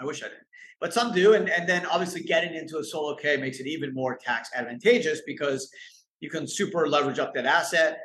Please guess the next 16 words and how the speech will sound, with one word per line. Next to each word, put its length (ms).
not 240
pay 120
the 220
ubit 180
tax. 580
And 460
obviously, 320
if 80
you're 100
putting 200
down 160
two 160
percent 360
versus 360
forty 220
percent, 400